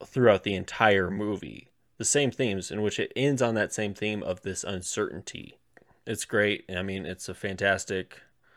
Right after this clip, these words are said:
probably one of the most iconic scenes in movie history is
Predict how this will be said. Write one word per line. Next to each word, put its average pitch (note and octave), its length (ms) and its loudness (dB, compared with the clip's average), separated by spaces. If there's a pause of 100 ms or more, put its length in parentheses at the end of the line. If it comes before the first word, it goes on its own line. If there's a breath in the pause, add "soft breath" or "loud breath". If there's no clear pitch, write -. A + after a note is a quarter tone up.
(720 soft breath)
probably A2 280 2
one G2 140 0
of F#2+ 60 -4
the F#2 80 -2
most F#2 200 -2
iconic F#2 420 -4
scenes F2+ 320 -8
in F2+ 140 -8
movie G2 280 -4
history F2+ 480 -6
is - 360 -6